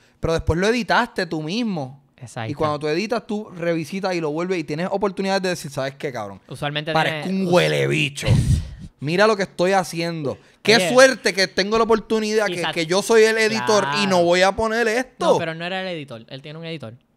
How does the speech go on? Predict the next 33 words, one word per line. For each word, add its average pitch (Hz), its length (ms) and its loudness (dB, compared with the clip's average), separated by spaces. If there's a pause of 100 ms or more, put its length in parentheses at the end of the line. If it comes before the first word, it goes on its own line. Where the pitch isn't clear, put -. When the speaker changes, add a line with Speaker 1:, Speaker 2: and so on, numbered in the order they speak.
(120)
Speaker 2:
Sin 131 220 -14
embargo, 123 320 -10
el 139 80 -6
editor 135 220 -8
Speaker 1:
Pero 127 100 -6
él 135 40 -10
tiene 165 220 -6
final 165 460 -8
say. 123 520 -8
Speaker 2:
Sí, 113 280 -20
pero 110 180 -16
el 110 60 -14
editor 110 340 -16
publicó 117 380 -16
algo 117 240 -12
diciendo 120 340 -14
que 117 80 -14
estuvo 120 380 -14
horas 127 360 -16
hablando 113 360 -18
con 117 160 -20
él 113 100 -18
sobre 110 260 -20
ese 110 140 -20
video - 220 -20 (240)
antes 113 240 -20
de 110 80 -20
postearlo. - 360 -20 (1400)
Y 120 200 -18
ahí, 123 300 -14
pues, 131 300 -16
no 127 160 -18
sé. 113 200 -20